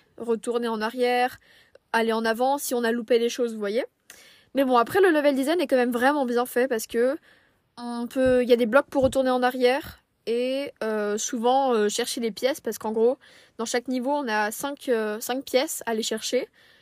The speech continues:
des sortes de pièces rouges un peu si vous voulez. Et, euh, à chaque fois, le chemin pour, euh, parvenir à une pièce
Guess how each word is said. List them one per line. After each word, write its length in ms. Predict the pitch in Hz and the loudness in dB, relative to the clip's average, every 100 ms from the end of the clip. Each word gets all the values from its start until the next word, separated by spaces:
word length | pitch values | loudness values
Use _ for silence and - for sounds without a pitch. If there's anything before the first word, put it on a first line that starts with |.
| _ - | _ -10
des 80 | 220 | -4
sortes 220 | 226 226 | -2 -2
de 80 | 214 | -2
pièces 260 | 214 233 | 0 0
rouges 260 | 233 240 226 | 0 -4 -4
un 100 | 202 | -6
peu 100 | 226 | -10
si 160 | - 220 | -10 -8
vous 60 | |
voulez. 240 | 208 240 - _ _ _ _ _ - - - | -4 -4 -6 _ _ _ _ _ -16 -14 -4
Et, 280 | 247 247 240 | 0 4 4
euh, 320 | 214 214 202 | 4 2 0
à 80 | 220 | 0
chaque 180 | 233 226 | -2 0
fois, 120 | 277 | 2
le 80 | 262 | 2
chemin 300 | - 254 285 | 0 -2 -2
pour, 220 | - 233 | -2 -4
euh, 60 | 220 | -4
parvenir 400 | 226 233 226 240 | -4 -6 -6 -6
à 80 | 214 | -6
une 80 | |
pièce 380 | 208 226 262 - | -6 -6 -8 -14